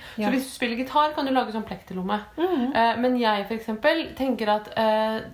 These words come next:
Speaker 2: minimumsstørrelsen er mobiltelefonen min.
Speaker 1: Ja.
Speaker 2: For det er den jeg har med meg hele tiden.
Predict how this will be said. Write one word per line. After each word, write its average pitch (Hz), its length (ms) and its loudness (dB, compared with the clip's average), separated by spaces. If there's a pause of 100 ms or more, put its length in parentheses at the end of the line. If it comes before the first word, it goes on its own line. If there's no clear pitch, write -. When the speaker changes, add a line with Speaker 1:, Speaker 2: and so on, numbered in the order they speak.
(760)
Speaker 2:
minimumsstørrelsen 196 920 0
er 208 420 2
mobiltelefonen 180 640 -4
min. 190 180 -6 (420)
Speaker 1:
Ja. 220 160 2 (320)
Speaker 2:
For 233 100 -4
det 214 140 2
er 214 100 6
den 196 160 2
jeg 170 140 2
har 175 140 2
med 170 80 -4
meg 170 100 -2
hele 175 100 -4
tiden. 175 300 -4